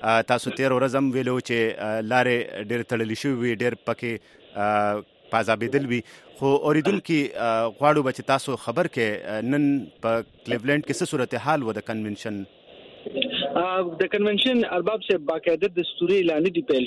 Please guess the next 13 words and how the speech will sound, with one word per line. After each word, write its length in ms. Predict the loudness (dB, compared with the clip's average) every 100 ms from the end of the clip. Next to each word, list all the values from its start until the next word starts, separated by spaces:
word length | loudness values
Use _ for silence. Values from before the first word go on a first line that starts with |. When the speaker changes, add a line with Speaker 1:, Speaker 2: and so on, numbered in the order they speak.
| 2
Speaker 2:
شوی. 300 | 4 4 4
باقاعده 500 | 2 0 0 2 0
چې 140 | 0 0
کوم 120 | 2 2
ویناوې 500 | 4 2 2 2 2 0
په 60 | -4
فلور 260 | 0 2 2
باندې 320 | 2 2 0 -2
کیږي 400 | -2 -4 0 0 2 2
په 120 | 0
کویکن 440 | 0 0 2 0 0 2
ارینا 340 | 2 2 0 0
کې 120 | 0